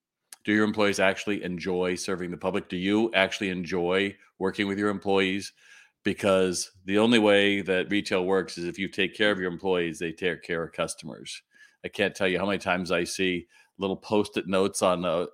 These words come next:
P O S system. "Smile.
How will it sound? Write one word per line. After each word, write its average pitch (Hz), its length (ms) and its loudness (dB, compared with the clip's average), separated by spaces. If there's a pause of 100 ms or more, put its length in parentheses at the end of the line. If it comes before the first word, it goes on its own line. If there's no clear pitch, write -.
P 101 180 0
O 92 80 4
S 95 180 2
system. 101 440 -2 (260)
"Smile. 135 1040 2